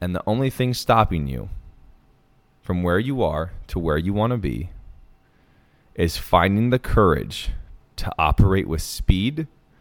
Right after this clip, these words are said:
faithfulness, sacrifice, making the investment that brings you discomfort,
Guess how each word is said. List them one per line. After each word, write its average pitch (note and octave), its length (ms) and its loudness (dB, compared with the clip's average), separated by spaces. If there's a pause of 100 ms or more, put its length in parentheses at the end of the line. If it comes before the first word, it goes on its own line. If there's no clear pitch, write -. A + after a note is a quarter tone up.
(420)
faithfulness, G2+ 1080 -2 (180)
sacrifice, - 1400 -4 (560)
making G#2+ 480 -2
the A2+ 140 0
investment F#2+ 720 -4
that F#2 200 -6
brings G2 300 4
you A2+ 80 -4
discomfort, G2 960 -6